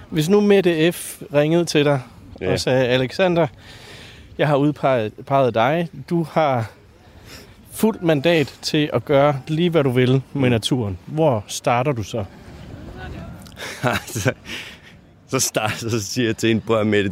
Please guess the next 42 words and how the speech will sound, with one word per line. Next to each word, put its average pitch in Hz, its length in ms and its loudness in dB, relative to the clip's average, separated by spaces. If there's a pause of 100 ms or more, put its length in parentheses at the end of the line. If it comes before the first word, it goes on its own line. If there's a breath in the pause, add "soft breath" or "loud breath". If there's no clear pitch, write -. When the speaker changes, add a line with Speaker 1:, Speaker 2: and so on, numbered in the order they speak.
Speaker 2:
du 107 60 0
har 95 80 0
ringet 101 220 0
til 110 80 -4
den 95 80 -6
forkerte. 107 320 -4 (300 loud breath)
Der 110 60 0
er 110 80 0
biologer, 110 420 0
der 107 60 0
er 101 40 -2
markant 107 400 -4
klogere 104 240 0
end 104 80 0
mig. 95 200 -2 (400 loud breath)
Jeg, 117 160 0 (120)
jeg 131 100 0 (100)
er 123 40 -2
bare 110 180 -2
lidt 110 140 -2
mere 107 160 -2
rapkæftet. 92 500 -2 (320 loud breath)
Du 127 60 0
skal 127 180 0
finde 120 220 2
en 117 60 0
voksen. 98 320 0
Du 127 180 -2
skal 123 160 0
finde 131 200 2
en, 120 60 -2
der 117 60 0
har 110 80 2
styr 117 260 -2
på 104 80 -4
det 104 120 0
her, 101 60 0
der 107 100 -2
kender." 120 340 -2
Jeg 107 100 -8
er 113 60 0
jo, 135 200 -4